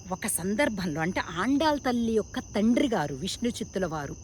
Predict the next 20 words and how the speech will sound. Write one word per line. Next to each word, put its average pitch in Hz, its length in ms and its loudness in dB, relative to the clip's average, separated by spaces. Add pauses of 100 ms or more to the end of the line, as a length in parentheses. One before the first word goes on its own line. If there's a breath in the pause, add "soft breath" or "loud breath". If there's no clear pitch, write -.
(120)
ఎక్కడ, 226 300 0
శ్రీవిల్లిపుత్తూరులో, 226 1040 2
తమిళనాడులో. 180 680 0 (640 loud breath)
ఆయన, 220 500 2 (380 loud breath)
ఆ, 185 380 4 (120)
పెద్దగా 247 380 4
జ్ఞా-, 180 440 -2
ఆ, 175 160 0
ఈ 160 400 -4 (360)
వేద, 247 300 4 (140)
వైదిక 247 380 2
జ్ఞానం 214 420 2
లేకపోయినా 220 520 -2
కూడా, 240 240 0 (460 loud breath)
అంటే 247 140 4
వ్యాకరణాలు, 220 840 2
శాస్త్రాలు, 220 540 2
గ్రంథాలు 214 460 0
అలా 202 220 4
లేకుండా 202 500 -2